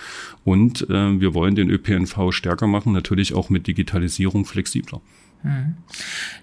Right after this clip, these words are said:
Speaker 2: Die Einführung des E-Autos, äh, ist unter Schwarz-Rot in Berlin, äh,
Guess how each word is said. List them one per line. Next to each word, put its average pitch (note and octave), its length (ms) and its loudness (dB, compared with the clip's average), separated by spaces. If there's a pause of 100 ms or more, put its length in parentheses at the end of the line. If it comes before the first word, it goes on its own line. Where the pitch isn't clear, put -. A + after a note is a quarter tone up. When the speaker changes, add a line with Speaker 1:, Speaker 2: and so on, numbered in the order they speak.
Speaker 2:
Die E3+ 80 2
Einführung F#3 340 6
des E3+ 140 4
E-Autos, F#3+ 840 2
äh, E3+ 320 2
ist - 120 -2
unter E3 540 4
Schwarz-Rot E3 1120 0
in E3+ 180 6
Berlin, D#3+ 540 6
äh, A2 80 -12